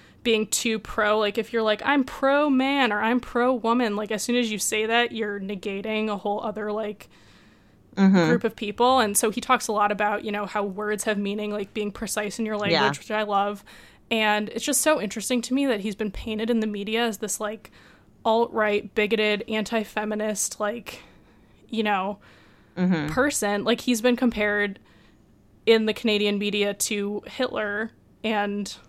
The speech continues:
Speaker 2: my
Speaker 1: Milo
Speaker 2: God.
Speaker 1: Yiannopoulos. And I'm just
Speaker 2: Yeah.
Speaker 1: like, "I don't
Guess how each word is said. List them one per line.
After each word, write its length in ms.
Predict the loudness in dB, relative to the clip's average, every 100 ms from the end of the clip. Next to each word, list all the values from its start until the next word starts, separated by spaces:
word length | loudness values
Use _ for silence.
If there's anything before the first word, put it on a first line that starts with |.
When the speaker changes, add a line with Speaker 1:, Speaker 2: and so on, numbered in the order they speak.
| -4
Speaker 2:
my 180 | 4 6
Speaker 1:
Milo 180 | 8 6
Speaker 2:
God. 440 | 6 8 8 8
Speaker 1:
Yiannopoulos. 460 | 4 -6 -4 -6 -8 _ -20 -20 -20 _
And 100 | 0
I'm 120 | 2 4
just 140 | 4
Speaker 2:
Yeah. 100 | 2
Speaker 1:
like, 100 | 0
"I 60 | -6
don't 520 | -6 -8 -8 -10 -12